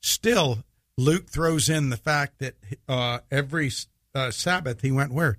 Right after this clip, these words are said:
To the synagogue to reason with the Jews. But as he was tent making, what was he doing? He was building into Priscilla and Aquila. And you know what happens with the Priscilla and Aquila later?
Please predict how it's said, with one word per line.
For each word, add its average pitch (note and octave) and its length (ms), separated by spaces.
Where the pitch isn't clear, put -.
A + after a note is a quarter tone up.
To D#3+ 120
the D3 100
synagogue C3 680
to F3 120
reason E3+ 380
with E3 120
the D#3 80
Jews. D3+ 500
But C#3 320
as C3 180
he D3+ 100
was C3+ 180
tent A#3 300
making, C3+ 400
what D3 140
was B2+ 140
he B2+ 100
doing? A2+ 420
He C#3 100
was B2+ 260
building C3+ 720
into A#2+ 460
Priscilla A#2 720
and A#2 140
Aquila. A#2 420
And A2+ 120
you B2 60
know D#3 120
what F3+ 160
happens D3 400
with C3 120
the G#2+ 60
Priscilla C#3 420
and A#2+ 100
Aquila C#3 360
later? C#3 320